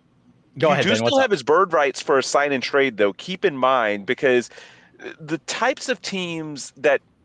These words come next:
Speaker 2: Olynyk makes sense for at a decent amount of money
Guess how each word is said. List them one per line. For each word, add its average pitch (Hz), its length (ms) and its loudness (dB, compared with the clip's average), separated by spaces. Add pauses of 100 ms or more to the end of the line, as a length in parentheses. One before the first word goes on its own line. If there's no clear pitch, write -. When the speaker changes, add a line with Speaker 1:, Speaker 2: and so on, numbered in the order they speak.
(100)
Speaker 2:
Olynyk 175 400 2
makes 147 240 -4
sense - 360 -2
for 113 500 2 (100)
at 127 200 0
a 117 40 0
decent 143 340 -6
amount 131 220 2
of 110 60 -2
money 131 400 -2